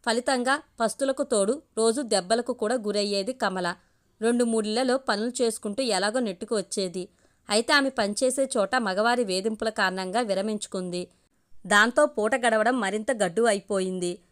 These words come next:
చంటిబిడ్డ తల్లి కూడాను. ఆ మధ్య భర్త ఇంటికి సరిగా రావడం లేదు.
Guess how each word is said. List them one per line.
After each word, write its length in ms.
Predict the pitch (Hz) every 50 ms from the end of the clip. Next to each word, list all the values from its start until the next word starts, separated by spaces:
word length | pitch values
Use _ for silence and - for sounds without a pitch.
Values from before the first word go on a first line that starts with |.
| _ _ -
చంటిబిడ్డ 500 | - 226 214 208 294 254 294 262 233 269
తల్లి 300 | 269 - 214 202 220 220
కూడాను. 520 | - 208 196 196 190 185 185 185 185 - _ _ _ _ - -
ఆ 120 | 226 233
మధ్య 280 | 233 220 214 208 294 285
భర్త 280 | 226 208 196 - -
ఇంటికి 300 | 277 233 208 - 247 277
సరిగా 340 | - 254 196 190 190 240 247
రావడం 320 | 240 208 190 196 208 226
లేదు. 420 | 220 202 190 185 170 165 185 -